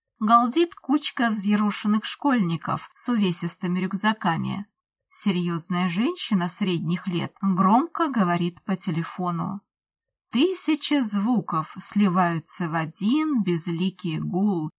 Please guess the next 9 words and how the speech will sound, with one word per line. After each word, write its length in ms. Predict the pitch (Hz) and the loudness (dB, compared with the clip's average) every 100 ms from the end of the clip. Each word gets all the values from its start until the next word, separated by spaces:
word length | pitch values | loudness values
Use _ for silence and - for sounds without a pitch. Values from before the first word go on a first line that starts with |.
| _ - | _ -2
пронзающий 960 | - 185 175 165 180 170 160 - 185 175 | 4 4 4 0 0 0 -2 -4 -4 0
вязкий 580 | 196 233 - - 208 190 | 2 0 -4 -4 0 2
ноябрьский 800 | 180 175 175 165 180 - - 220 | 2 0 0 -2 -6 -8 -2 0
воздух, 720 | 214 196 160 - - - - - | 2 0 -2 -4 -6 -6 -8 8
пахнущий 720 | 196 160 - 151 - - 151 | 8 8 -2 -6 -6 -6 -6
дымом 680 | - 185 240 311 302 311 226 | -2 2 4 4 4 2 -2
и 200 | - 175 | -4 -4
свежестью 1080 | - 175 170 185 202 196 - 214 196 - - | -4 -4 -2 -2 -2 -6 -8 -4 -4 -4 -6
залива. 920 | 170 165 156 160 160 175 165 165 | -4 -4 -4 -4 -4 -4 -6 -6